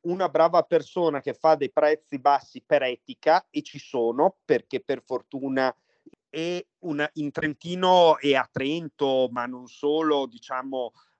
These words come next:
eh, fuori dal, fuori dalle zone di montagna, nei fondovalle, un, ti puoi ritenere veramente fortunato se trovi un apparta-, un trilocale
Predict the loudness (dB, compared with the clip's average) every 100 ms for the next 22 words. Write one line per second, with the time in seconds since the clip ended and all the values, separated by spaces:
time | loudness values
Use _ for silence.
0 | -14 -12 -12 _ 0 4 6 6 4 2
1 | -2 -4 -2 0 0 0 -4 -2 -2 -2
2 | -6 -4 -2 0 -2 -4 -8 -6 -6 -8
3 | -6 -6 -4 -6 -8 -10 -4 -2 -2 -6
4 | -12 -12 -14 -10 -10 -6 -4 0 2 2
5 | 0 -2 -4 -6 _ _ _ _ -10 -6
6 | -4 -4 -4 -4 -4 -8 -10 -4 -4 -4
7 | -6 -6 -6 -4 -6 -8 -8 -10 -10 -12
8 | -6 -4 -4 -4 -8 -10 -14 -2 0 0
9 | -4 -10 -10 -10 -14 -16 -14 -12 -14 _
10 | 0 0 -2 -6 -6 -4 -2 2 0 2
11 | 2 4 4 2 -4 -6